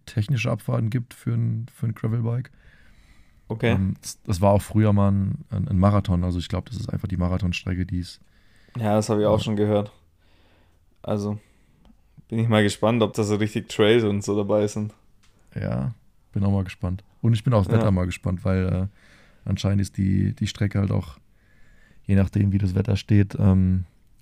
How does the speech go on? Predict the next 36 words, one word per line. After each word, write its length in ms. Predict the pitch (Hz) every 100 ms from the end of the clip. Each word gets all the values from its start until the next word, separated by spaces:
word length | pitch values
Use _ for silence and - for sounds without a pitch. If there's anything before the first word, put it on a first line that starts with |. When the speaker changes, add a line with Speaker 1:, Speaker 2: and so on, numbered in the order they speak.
| - _ _
Speaker 1:
langsamer 560 | 90 92 104 98 98 98
oder 160 | 98
schneller. 340 | - 95 90 87 _ _ _ _ _ _ _ _ _ _ _ _ _ - _
Speaker 2:
Ja. 160 | 104 95 - _ _ -
Speaker 1:
Also 180 | 98 90
schon 160 | 92
wetterabhängig. 560 | 92 101 98 98 92 -
Aber 80 | 113
ich 60 | 107
bin 120 | 165
gespannt, 380 | 127 - 120 - _ _ _ _ _ _ -
ähm, 640 | 101 98 101 101 101 101 - _ _ _ _ _ _ _ _ _ _ _ -
ob 200 | - -
wir 340 | 104 98 98 -
einen, 140 | 98
einen 120 | 104
Titel 260 | 101 107 104
einfahren 420 | 101 98 101 95
können 220 | - 98
für 380 | 95 - 95 95 - _ _ _ _
Speed 240 | - 107
Company. 340 | - 98 110 98
Das 140 | 92
wär 80 | 95
natürlich 320 | 95 - 98
geil. 280 | - 95 98 - _ _ _ _ _ _ - _ _ - - _ _ _ _ _ -
Speaker 2:
Ja, 200 | 107 117
Speaker 1:
Das 100 | -
wär 60 | 104
natürlich 300 | 104 107 117
Speaker 2:
ja, 60 |
Speaker 1:
mega 240 | 98 98 95
Speaker 2:
auf 40 |
jeden 120 | 92
Speaker 1:
geil. 60 | 95
Speaker 2:
Fall. 260 | 107 110